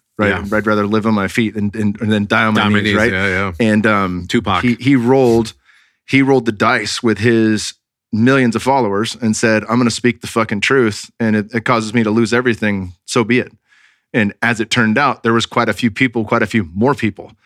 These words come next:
Speaker 1: that were interested in the truth than him living a lie. And that was just like, fuck, man, that just pumped me up so much to be like, "All right, let's have the interview with,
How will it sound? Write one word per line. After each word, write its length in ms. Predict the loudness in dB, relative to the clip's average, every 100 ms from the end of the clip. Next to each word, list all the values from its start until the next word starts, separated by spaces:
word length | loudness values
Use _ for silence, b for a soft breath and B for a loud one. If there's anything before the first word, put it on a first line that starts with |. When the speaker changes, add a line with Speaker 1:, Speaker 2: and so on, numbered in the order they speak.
| b b -2
Speaker 1:
that 80 | 0
were 100 | 2
interested 380 | 0 0 -2
in 100 | -2
the 60 | -2
truth 500 | 0 0 0 -4 -14 _ -4
than 80 |
him 180 | 0 2
living 240 | 2 0 -2
a 60 |
lie. 320 | -2 -2 -6 -14 b b b b b
And 180 | 0 2
that 120 | 0
was 120 | 0 -2
just 260 | -2 -2
like, 220 | -2 -2
fuck, 260 | -2 -2 -2
man, 200 | 0 0
that 100 | 0
just 200 | 0 -4
pumped 280 | -2 -2 0
me 180 | 0 2
up 200 | 0 -2
so 280 | -4 0 2
much 360 | 2 0 -4
to 80 | -4
be 160 | 0 2
like, 340 | 2 0 -2
"All 80 | -2
right, 160 | -2 -2 _ _ _ _ _ _ -4
let's 160 | -4 0
have 120 | 0
the 80 | 2
interview 260 | 0 2 0
with, 160 | 0